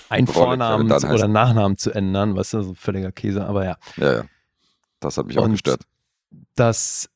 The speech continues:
Speaker 1: dass der dann als Reporter da so ein bisschen die Exklusivrechte haben möchte, gleich dann irgendwie im F-, aus, aus der Location raus zu berichten als einziger, da sieht er halt auch noch seine Chance. Und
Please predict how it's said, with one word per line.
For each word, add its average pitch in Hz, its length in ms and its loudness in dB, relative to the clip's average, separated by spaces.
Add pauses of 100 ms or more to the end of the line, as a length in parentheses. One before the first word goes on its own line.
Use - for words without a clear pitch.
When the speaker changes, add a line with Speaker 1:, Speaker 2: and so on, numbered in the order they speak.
(680)
Speaker 1:
dass - 280 -2
der 120 220 4
dann 123 160 4
als - 300 -4
Reporter 120 800 2
da 107 280 2
so 110 80 0
ein 110 60 2
bisschen 110 240 0
die - 100 -6
Exklusivrechte 117 1080 -4
haben 104 240 2
möchte, 104 300 0
gleich 101 300 -2
dann 104 220 -4
irgendwie 101 340 -2
im 104 100 2
F-, - 220 -10
aus, - 580 -8
aus - 400 -8
der 101 540 -4
Location 110 540 -2
raus 98 280 -6
zu 113 100 -6
berichten 104 440 -6
als 92 200 -8
einziger, 104 520 -4
da 98 100 -6
sieht 95 200 -8
er 98 180 -4
halt 95 160 -2
auch 98 120 -4
noch 95 120 -2
seine 92 240 -4
Chance. 98 420 -6
Und 98 160 -6